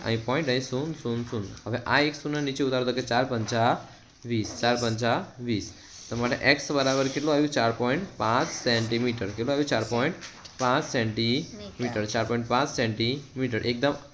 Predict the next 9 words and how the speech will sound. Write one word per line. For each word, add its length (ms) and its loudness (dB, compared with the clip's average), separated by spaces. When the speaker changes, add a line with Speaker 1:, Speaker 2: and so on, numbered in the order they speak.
Speaker 1:
હેલ્લો 280 6
દાખલો 300 2
છે. 140 -10
ખાલી 120 0
દેખવાનું 440 2
આધાર 320 6
કીધું 260 4
હોય 100 4
ને, 140 2